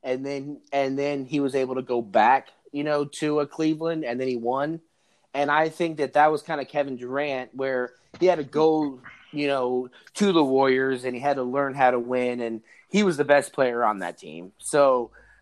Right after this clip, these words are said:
that's why I'm very anxious to see how he does in Brooklyn, and if he can be,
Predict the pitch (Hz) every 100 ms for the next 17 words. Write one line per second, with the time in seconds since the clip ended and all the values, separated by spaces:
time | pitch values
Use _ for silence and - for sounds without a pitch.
0 | - 160 185 - 185 185 175 143 147 139
1 | 151 147 113 135 139 139 - 131 113 131
2 | 127 120 127 123 120 123 123 120 117 107
3 | - _ _ - 131 113 123 131 127 120
4 | 107 101 104 98 95 - - _ _ 135
5 | 123 127 117 107 104 _ _ _ 117 151
6 | 160 135 123 110